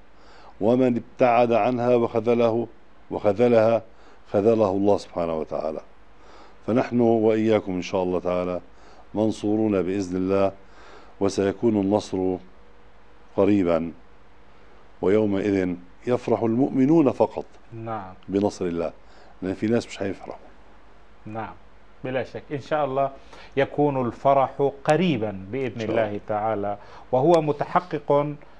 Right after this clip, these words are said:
Speaker 2: على كل حال، عند الذي يرى ببصيرته لا بباصرته فقط، فالنصر رهين الصبر، النصر، آه، كمين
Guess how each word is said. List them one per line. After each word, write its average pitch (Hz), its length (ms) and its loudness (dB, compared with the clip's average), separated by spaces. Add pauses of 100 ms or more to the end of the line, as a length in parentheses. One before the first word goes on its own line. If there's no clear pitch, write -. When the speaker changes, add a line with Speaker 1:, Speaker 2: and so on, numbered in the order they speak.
(200)
Speaker 2:
على 135 180 4
كل 139 300 -2
حال، 135 560 0
عند 127 280 -4
الذي 123 560 0
يرى 123 560 4
ببصيرته 113 1300 -2
لا 120 220 2
بباصرته 107 1040 -2
فقط، 123 320 -2 (600)
فالنصر 135 720 0 (680)
رهين 139 760 0 (140)
الصبر، 123 580 0 (1160)
النصر، 139 840 2 (560)
آه، 131 240 2 (260)
كمين 151 720 2